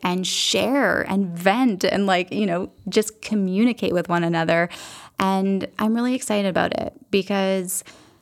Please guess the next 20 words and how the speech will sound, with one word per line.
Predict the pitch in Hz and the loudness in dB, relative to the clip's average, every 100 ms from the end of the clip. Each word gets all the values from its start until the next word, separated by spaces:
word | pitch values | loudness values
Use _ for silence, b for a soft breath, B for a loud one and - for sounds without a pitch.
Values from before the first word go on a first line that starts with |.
| B B _ _ _ - | B B _ _ _ -6
I | 214 220 226 233 | 0 2 2 2
have | 233 233 | 2 0
felt | 226 190 185 185 185 | 2 2 4 0 -2
like | 185 180 180 175 175 175 170 - - _ _ _ _ - - | 0 0 0 0 0 -2 -4 -8 -18 _ _ _ _ -14 -14
friendships | - 202 190 196 - 262 277 - - - - - _ - | -2 0 0 0 0 0 -2 -4 -6 -4 -4 -6 _ 0
are | 208 202 196 196 196 196 - - | 0 2 0 -2 -2 -4 -4 -2
obviously | 190 196 202 | 0 0 -4
so | 190 - 180 | -4 -2 -2
important. | 175 - - 170 170 170 - | -2 -4 -2 0 -2 -4 -4
And | - 180 175 175 | -2 0 0 -2
when | 165 180 | -2 -2
you | 175 | -4
can't | - - 196 196 202 - | -6 -4 -2 -2 -4 -8
see | - - 180 175 175 | -4 -2 0 0 -2
the | 170 | -4
people | - 180 185 | -4 -2 0
that | 175 | 0
you | 170 | -2
love | 170 170 170 | 0 0 0
most, | 175 170 175 180 - | -2 0 -2 -4 -10